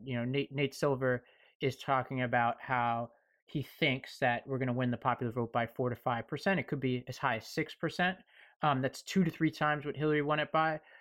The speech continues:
Um, we are looking at a map right now where, uh, Arizona and Nevada, uh,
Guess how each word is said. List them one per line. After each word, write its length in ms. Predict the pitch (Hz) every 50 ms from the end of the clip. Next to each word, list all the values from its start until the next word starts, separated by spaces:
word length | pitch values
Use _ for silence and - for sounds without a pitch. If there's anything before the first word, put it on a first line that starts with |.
| - - _ -
Um, 520 | 160 151 139 131 123 123 123 123 120 123 117 - _ _ _ -
we 220 | 143 139 143 143
are 300 | 131 127 120 120 120 - - _ _ _ _ -
looking 360 | 139 139 151 - - 139 135
at 60 | 131
a 60 | 127
map 300 | 123 131 131 127 127 -
right 180 | 143 131 123 135
now 440 | 135 127 127 123 123 123 120 117 - _ -
where, 400 | 139 127 120 120 117 117 113 - _ _ _ _ _ _ _ _ -
uh, 160 | 131 120 117 - -
Arizona 680 | 135 135 135 135 131 123 135 131 127 123 123 123 123 - -
and 160 | 123 117 117
Nevada, 760 | 117 110 107 113 123 120 123 123 117 131 127 120 123 127 - _ _ _ _ _ _ -
uh, 380 | 139 127 123 120 117 117 117